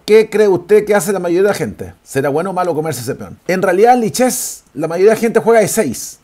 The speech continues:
y después juega caballo C seis. Pero tampoco es malo comerse el peón. Dama por peón. Y estamos de lleno en el gambito Ryder. El gambito Ryder aceptado. Y ahora el blanco juega a desarrollarse a costa de la dama.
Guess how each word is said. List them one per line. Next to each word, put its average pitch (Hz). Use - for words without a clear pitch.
y 151
después 156
juega 233
caballo 202
C 123
seis. -
Pero 160
tampoco 165
es 226
malo 220
comerse 220
el 214
peón. -
Dama 170
por 151
peón. 107
Y 120
estamos 160
de 143
lleno 175
en 165
el 160
gambito 160
Ryder. 131
El 127
gambito 156
Ryder 175
aceptado. 156
Y 160
ahora 240
el 170
blanco 214
juega 226
a 165
desarrollarse 170
a -
costa 214
de -
la 226
dama. 139